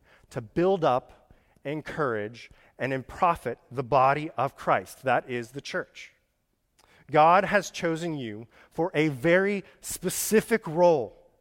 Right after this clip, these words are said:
You have specific giftings and specific acts of service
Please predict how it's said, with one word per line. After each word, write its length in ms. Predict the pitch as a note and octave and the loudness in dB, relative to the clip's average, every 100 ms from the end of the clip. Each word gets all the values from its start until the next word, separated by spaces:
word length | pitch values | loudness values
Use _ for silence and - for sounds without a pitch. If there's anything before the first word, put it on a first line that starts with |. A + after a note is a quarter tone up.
| _ _ _ _ _ _ _ _ _ _ - | _ _ _ _ _ _ _ _ _ _ -10
You 120 | D3+ | -4
have 180 | D3 B2 | -2 -4
specific 720 | - D3+ - - E3 D#3+ - | -8 -10 -10 -4 -4 -4 -6
giftings 500 | D3 - - A#2 A#2+ _ _ _ _ | -6 -6 -12 -20 -20 _ _ _ _
and 120 | A#2+ | -12
specific 640 | - D3 - F#3+ F#3 G#3 F3 | -10 -10 -4 0 2 0 0
acts 280 | D#3+ D#3+ F#3 | -2 -2 -8
of 100 | - | -12
service 420 | C#3 A2+ A#2 | -10 -8 -8